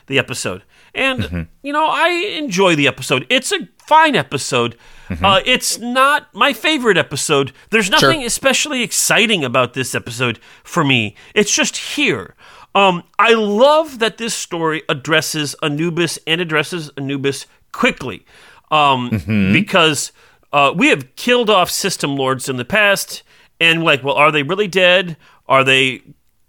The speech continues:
Speaker 1: mostly dead? What's going on there?
Speaker 2: Right.
Speaker 1: And oftentimes we don't ever really get to find out.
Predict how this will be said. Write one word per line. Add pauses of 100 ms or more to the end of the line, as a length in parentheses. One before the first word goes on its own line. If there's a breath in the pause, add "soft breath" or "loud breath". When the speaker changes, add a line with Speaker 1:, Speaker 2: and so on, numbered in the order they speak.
(100)
Speaker 1:
mostly
dead?
What's
going
on
there? (420 soft breath)
Speaker 2:
Right.
Speaker 1:
And (100)
oftentimes
we
don't
ever
really
get
to
find
out.